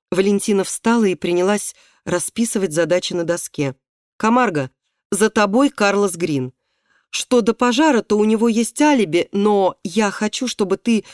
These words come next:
поднял всю его подноготную. Жёны, проблемы с законом, здоровье, всё-всё-всё".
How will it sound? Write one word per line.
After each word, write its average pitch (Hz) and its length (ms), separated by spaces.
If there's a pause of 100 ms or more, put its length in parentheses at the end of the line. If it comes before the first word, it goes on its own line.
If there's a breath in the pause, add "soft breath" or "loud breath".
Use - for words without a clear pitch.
(260 loud breath)
поднял 240 380
всю - 380
его 214 260
подноготную. 175 800
Жёны, 190 600 (300 soft breath)
проблемы 220 460
с 214 60
законом, 190 640
здоровье, 175 460
всё-всё-всё". 190 600